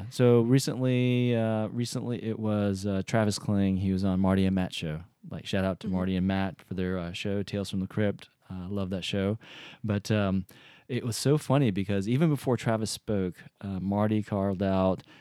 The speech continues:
Speaker 1: you know, "Hey, so guys, like, he's gonna use D L T, distributed ledger technology. He's gonna
Speaker 2: Oh,
Speaker 1: use that word a
Speaker 2: no.
Speaker 1: lot." Okay, yeah, there you go.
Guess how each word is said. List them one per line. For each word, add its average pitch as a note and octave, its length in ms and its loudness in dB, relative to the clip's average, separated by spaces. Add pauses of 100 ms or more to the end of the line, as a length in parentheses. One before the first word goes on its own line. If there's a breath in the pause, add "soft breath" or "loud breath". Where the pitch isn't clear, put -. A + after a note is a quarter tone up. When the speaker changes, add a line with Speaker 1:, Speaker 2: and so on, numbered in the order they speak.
(120 loud breath)
Speaker 1:
you G#2+ 100 -2
know, F2+ 260 2
"Hey, G#2+ 220 2
so G#2+ 180 2
guys, G2+ 360 0
like, F#2+ 220 -2
he's A2+ 180 -2
gonna B2+ 160 6
use A#2 280 6
D G#2 200 2
L G2+ 100 2
T, G#2 260 0
distributed G2 540 -4
ledger F#2+ 240 0
technology. F2+ 640 -2
He's G#2+ 340 0
gonna B2+ 200 6
Speaker 2:
Oh, - 20 6
Speaker 1:
use A#2+ 120 4
that G#2+ 120 6 (100)
word A2 120 8
a - 80 6
Speaker 2:
no. G#2+ 40 4
Speaker 1:
lot." G2+ 280 6
Okay, D3 240 6
yeah, D3 240 4
there C3+ 160 2
you B2+ 80 4
go. A#2 220 6